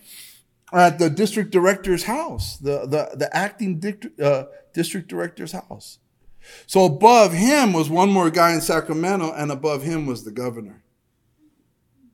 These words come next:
And here I am, this tonto from El Monte. But God,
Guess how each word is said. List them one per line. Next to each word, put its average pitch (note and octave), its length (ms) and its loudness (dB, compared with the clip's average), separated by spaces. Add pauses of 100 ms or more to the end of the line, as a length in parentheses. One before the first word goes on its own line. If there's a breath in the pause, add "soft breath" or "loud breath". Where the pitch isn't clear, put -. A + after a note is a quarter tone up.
(200)
And A#2+ 80 -10
here C3+ 160 -4
I C3+ 60 -4
am, C3 400 -4
this A2+ 360 -12 (1200)
tonto B2+ 440 -4
from A#2 240 -12
El A2 120 -14
Monte. A#2 480 -10 (2750 soft breath)
But B2+ 200 -6
God, C#3+ 560 0